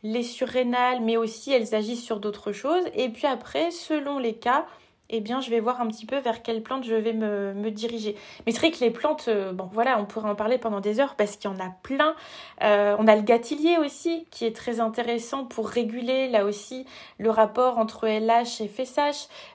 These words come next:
euh, le déséquilibre œstroprogestatif, qu'on va pas donner non plus dans tous les cas, mais en tout cas, au moment de la péri-, de la préménopause et périménopause, on peut la donner assez facilement, et qui permet, là aussi, de réguler les cycles et de faire en sorte qu'on ovule,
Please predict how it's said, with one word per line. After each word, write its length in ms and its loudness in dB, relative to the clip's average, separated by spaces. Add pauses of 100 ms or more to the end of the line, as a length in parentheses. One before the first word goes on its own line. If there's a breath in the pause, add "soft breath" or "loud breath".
euh, 300 2
le 200 -2
déséquilibre 560 -4
œstroprogestatif, 1120 -4
qu'on 140 -4
va 120 4
pas 200 0
donner 240 2
non 140 2
plus 180 -8
dans 160 0
tous 160 -12
les 160 -4
cas, 180 4
mais 240 -2 (120)
en 100 -4
tout 100 -16
cas, 140 2
au 20 0
moment 240 2
de 60 -2
la 100 4
péri-, 300 0
de 140 -4
la 100 4
préménopause 640 -2
et 80 2
périménopause, 640 -2
on 80 -4
peut 100 -8
la 140 -4
donner 200 -6
assez 240 -8
facilement, 520 -8 (400 loud breath)
et 100 -4
qui 160 -6
permet, 380 2
là 120 6
aussi, 300 0
de 80 2
réguler 380 2
les 140 2
cycles 340 0
et 40 -2
de 60 -8
faire 200 0
en 80 2
sorte 260 -4
qu'on 240 -4
ovule, 500 -4